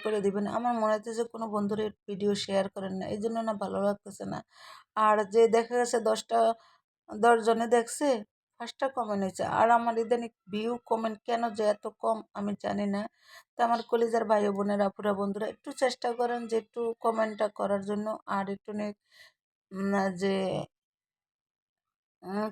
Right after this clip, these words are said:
লাইক দেওয়ার জন্য। আর লাইক দিতে ভুলে যান, আমার বন্ধুরা, লাইক দিতে ভুলে যান, ভুলে যান না, লাইক দিতে ভুলে যান না।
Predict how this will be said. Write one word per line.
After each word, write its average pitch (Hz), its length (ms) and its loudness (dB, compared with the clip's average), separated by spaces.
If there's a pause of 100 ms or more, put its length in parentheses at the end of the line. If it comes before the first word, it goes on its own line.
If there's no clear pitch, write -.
(140)
লাইক 202 320 4
দেওয়ার 190 300 4
জন্য। 196 220 -2 (140)
আর 214 180 0
লাইক 220 280 6 (120)
দিতে 226 300 -4
ভুলে 196 320 0
যান, 202 180 0
আমার 196 220 0
বন্ধুরা, 214 400 -2
লাইক 208 320 2
দিতে 202 220 -8
ভুলে 190 280 -4
যান, 196 200 -4
ভুলে 240 280 0
যান 240 220 4
না, 190 120 -2
লাইক 196 260 0
দিতে 208 240 -8
ভুলে 208 280 -4
যান 214 180 -2
না। 196 100 -4